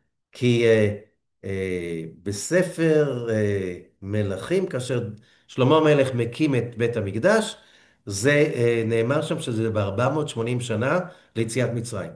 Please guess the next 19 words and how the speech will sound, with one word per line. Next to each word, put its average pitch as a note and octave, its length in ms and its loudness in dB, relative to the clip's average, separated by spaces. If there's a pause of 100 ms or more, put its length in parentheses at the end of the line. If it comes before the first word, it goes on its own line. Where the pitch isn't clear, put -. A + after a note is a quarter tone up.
ארבעים C3+ 300 2
שנה C#3 220 -2
במדבר, A2 460 0 (440)
נשאר C#3 300 2
לנו D#3 440 0 (240)
ארבע A2+ 260 2
מאות B2+ 220 0
ארבעים. G2+ 340 -2
כלומר, D#3 360 2 (380)
לקח F3 460 4
ארבע C#3 400 2
מאות A#3+ 240 2
ארבעים E3 340 2
שנה C3+ 400 2 (760)
ליישם B2+ 580 4 (1500)
את B2 60 -8
מה A#2+ 100 4
שנכתב D3+ 500 4
שם. - 120 -2